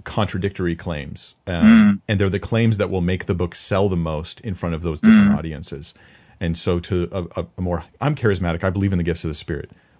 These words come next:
Speaker 1: but, but to a, a, a strong charismatic or even more hyper charismatic church, when you tell them,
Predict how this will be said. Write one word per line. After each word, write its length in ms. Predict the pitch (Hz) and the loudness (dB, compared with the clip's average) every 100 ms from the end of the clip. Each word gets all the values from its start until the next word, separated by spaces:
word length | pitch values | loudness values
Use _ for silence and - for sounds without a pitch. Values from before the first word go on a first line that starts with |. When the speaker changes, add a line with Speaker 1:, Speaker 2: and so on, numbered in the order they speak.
| - | -6
Speaker 1:
but, 260 | 85 57 | -4 -4
but 160 | - 87 | -6 -6
to 240 | - 120 104 | -2 2 2
a, 120 | 87 - | 2 0
a, 300 | 87 - 90 - | -6 -6 -10 -6
a 100 | 92 | -8
strong 500 | - - 95 95 98 | -6 -6 0 2 2
charismatic 520 | - 92 87 90 92 | 0 0 0 -2 -2
or 60 | 87 | -2
even 220 | 87 80 - - | -4 -4 -12 -8
more 160 | 87 76 | -6 -2
hyper 240 | 82 82 | -4 -4
charismatic 440 | 85 90 87 85 85 | -2 0 0 -2 -2
church, 420 | - 104 85 - | 0 0 0 -6
when 80 | 92 | -6
you 80 | 87 | -4
tell 240 | - 113 | 0 2
them, 240 | 104 82 | 2 0